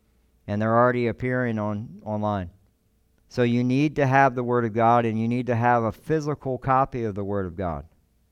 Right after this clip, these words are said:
okay? If you don't have one, I have plenty. I'll gladly give you one, or we'll get you one, 'cause you need to have a wo-, the Word of God. Very important.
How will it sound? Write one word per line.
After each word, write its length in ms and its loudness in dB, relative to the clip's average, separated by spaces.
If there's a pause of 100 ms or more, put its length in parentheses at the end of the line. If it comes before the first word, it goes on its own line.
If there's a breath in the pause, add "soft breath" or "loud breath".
(160)
okay? 420 -2 (360)
If 140 -8
you 100 -2
don't 200 0
have 340 0
one, 200 -2
I 140 -2
have 240 -2
plenty. 360 -6 (840)
I'll 140 -2
gladly 640 2 (120)
give 220 -4
you 120 -2
one, 280 -8 (720)
or 280 -4
we'll 220 0
get 320 -4
you 80 -4
one, 280 -10 (420)
'cause 180 -4
you 100 -2
need 280 -2
to 80 0
have 240 2
a 40 -6
wo-, 220 -10
the 180 -4
Word 200 0
of 80 -6
God. 320 2 (1800)
Very 260 2
important. 480 -4